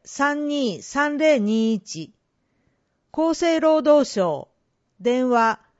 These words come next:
零一二零五六五六五三。厚生労働省ホームページ。キューアールコードがあります。掲載されているイベント等は、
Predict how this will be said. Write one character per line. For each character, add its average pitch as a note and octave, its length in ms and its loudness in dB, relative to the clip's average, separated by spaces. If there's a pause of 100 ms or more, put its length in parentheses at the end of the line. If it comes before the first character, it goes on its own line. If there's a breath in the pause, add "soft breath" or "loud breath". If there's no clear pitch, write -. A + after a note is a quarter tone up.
(200)
零 D#4+ 300 2
一 C#4 260 -4
二 B3 260 0
零 G#3+ 360 -2 (400)
五 D4+ 260 4
六 D#4 320 0
五 A#3+ 240 6
六 C4 140 2 (160)
五 A3 240 0
三。 F#3 400 -6 (960)
厚 D#4 220 0
生 E4 260 0
労 D#4 200 2
働 D#4 260 2
省 G3 220 2
ホ C4+ 220 2
ー - 20 0
ム C4+ 160 -2
ペ B3 240 2
ー - 20 -4
ジ。 D3 280 -12 (600)
キ - 160 -4
ュ D4+ 80 0
ー D4 80 4
ア D4 40 4
ー - 20 0
ル C#4+ 100 -2
コ D4 180 4
ー C4+ 40 0
ド G#3 120 2
が F3+ 120 -2
あ F3 60 -2
り E3 120 -8
ま D#3 160 -8
す。 - 280 -20 (1800)
掲 D#4 220 -2
載 D#4 220 0
さ D4+ 140 0
れ D4+ 120 0
て D4 200 0
い C#4+ 40 -2
る D4 120 -2
イ C#4 100 -2
ベ C#4 180 0
ン C#4 60 -8
ト C#4+ 140 -2
等 B3 280 0
は、 D#3 240 -8